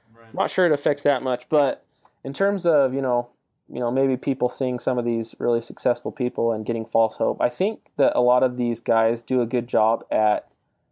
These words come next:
Speaker 2: stating the difficulties that they had and stating, you know, everything that it entails. They're usually not just, you know, leaving a, "I made this much and,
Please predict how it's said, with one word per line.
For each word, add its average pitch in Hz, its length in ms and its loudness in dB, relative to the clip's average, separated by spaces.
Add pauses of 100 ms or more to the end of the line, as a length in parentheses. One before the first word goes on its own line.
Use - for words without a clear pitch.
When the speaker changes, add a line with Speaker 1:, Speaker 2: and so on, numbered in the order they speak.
(100)
Speaker 2:
stating 139 460 0
the 107 60 -2
difficulties 131 880 -2
that 123 160 -4
they 123 140 2
had 123 500 2
and 113 260 -6
stating, 131 560 -2
you 120 120 -8
know, 107 300 -4 (600)
everything 139 440 0
that 123 120 0
it - 80 -2
entails. 117 640 0 (440)
They're 135 100 0
usually 165 340 2
not 135 260 2
just, 123 380 0 (800)
you 127 120 -4
know, 113 180 2
leaving 131 420 2
a, 113 300 0 (440)
"I 151 120 2
made 135 280 0
this 135 220 -2
much 135 380 0
and, 107 280 -2